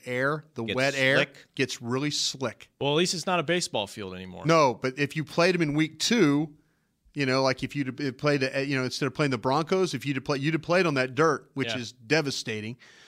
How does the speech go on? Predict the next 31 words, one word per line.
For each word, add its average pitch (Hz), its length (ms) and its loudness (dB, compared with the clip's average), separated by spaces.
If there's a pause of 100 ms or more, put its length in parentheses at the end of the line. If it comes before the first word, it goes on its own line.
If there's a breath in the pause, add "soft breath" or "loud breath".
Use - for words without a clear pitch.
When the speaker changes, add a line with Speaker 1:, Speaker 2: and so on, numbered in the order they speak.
(220 loud breath)
Speaker 1:
But 143 160 -6
keep 214 260 2
an 185 100 2
eye 165 220 4
on 139 140 2
this. 110 420 -6
Seriously, 143 640 0
this 147 260 -2
is, 185 220 -4
this 156 260 -2
is, 175 220 -4 (440)
mark 139 280 0
my 160 100 2
words, 139 380 0 (560 loud breath)
the 131 220 -2
wet 147 500 2
air, 135 340 2
the 120 100 -14
cold, 160 540 -2
wet 143 340 0
air 131 260 2
at 120 100 -4
that 110 240 -6
place 107 560 -8
at 127 140 -6
night 123 520 -4 (640)
makes 135 280 0
that 135 200 0
field 127 380 -4 (100)
very 127 380 2
slippery. 113 600 -6